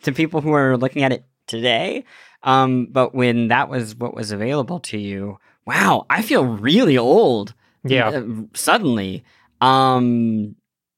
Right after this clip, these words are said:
Speaker 1: but yeah, at the time, I just, I, I really, really liked that game. And yeah, the trilogy is fantastic. I think it concluded this year. I haven't played the final one.
Speaker 2: Yeah, I haven't either,
Speaker 1: Uh,
Speaker 2: either.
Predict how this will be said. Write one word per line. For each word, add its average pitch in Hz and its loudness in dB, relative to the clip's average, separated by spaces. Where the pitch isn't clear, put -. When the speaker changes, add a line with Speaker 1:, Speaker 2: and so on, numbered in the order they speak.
Speaker 1:
but 131 0
yeah, 131 0
at 123 -2
the 151 0
time, 156 2
I 107 -2
just, 107 -8
I, 101 -10
I 110 -10
really, 101 -6
really 101 -6
liked 104 -8
that 101 -10
game. 98 -10
And 117 -2
yeah, 123 6
the 117 0
trilogy 117 -2
is 101 -6
fantastic. 104 -6
I 107 -10
think 165 -4
it - -12
concluded 139 -6
this 110 -10
year. - -8
I - -2
haven't 123 -6
played 117 -8
the - -16
final - -12
one. - -18
Speaker 2:
Yeah, 127 0
I 110 0
haven't 113 -4
either, 104 -6
Speaker 1:
Uh, 117 -10
Speaker 2:
either. 120 -12